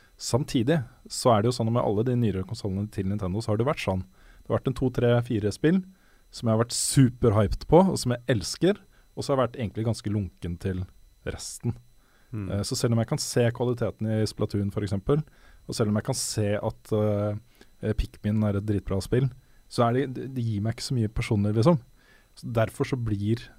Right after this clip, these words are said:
Speaker 1: har liksom de til-, nyere konsolene til Nintendo blitt litt, litt, jeg har vært litt lunken til dem.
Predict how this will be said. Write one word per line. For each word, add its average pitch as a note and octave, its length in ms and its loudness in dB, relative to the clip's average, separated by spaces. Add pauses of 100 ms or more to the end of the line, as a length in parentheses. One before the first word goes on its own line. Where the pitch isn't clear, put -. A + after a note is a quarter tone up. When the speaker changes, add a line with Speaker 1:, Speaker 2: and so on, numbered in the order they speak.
Speaker 1:
har G#2+ 280 -4
liksom A#2+ 260 -4
de A2 100 -2
til-, A2+ 320 -8
nyere A2 260 -2
konsolene G#2 460 -6
til A2+ 140 -4
Nintendo G#2 260 -4
blitt G#2+ 260 -6
litt, - 440 -10 (100)
litt, C#3+ 240 0
jeg A#2+ 80 -6
har B2+ 80 2
vært - 160 -2
litt E3+ 240 -6
lunken G2 480 -6
til F2 160 -10
dem. G2+ 120 -6